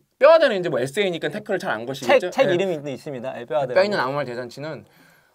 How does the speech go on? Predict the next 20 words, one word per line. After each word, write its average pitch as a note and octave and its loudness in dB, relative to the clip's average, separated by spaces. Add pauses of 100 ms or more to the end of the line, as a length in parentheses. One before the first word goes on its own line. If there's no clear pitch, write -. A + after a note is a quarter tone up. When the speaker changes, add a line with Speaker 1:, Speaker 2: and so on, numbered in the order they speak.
Speaker 1:
어, A#2+ -12
일 A#3+ -8
차 C4 -2
월장의 G#3 -2
한 F#3+ -6
판매량이 A3 -6
팔십 C4 -8
프로 A3 -6
되는데 C#3 -6
노력은 F#3 -2
이십 G3+ -6
프로밖에 F#3+ -2
안 F2+ -8
했어요. F#2 -16
이게 F#3 -10
그만큼 C#4 -4
여러분 F#3 -4
복잡계가 C#3+ -6
어려운 A2 -8
거예요. F2+ -20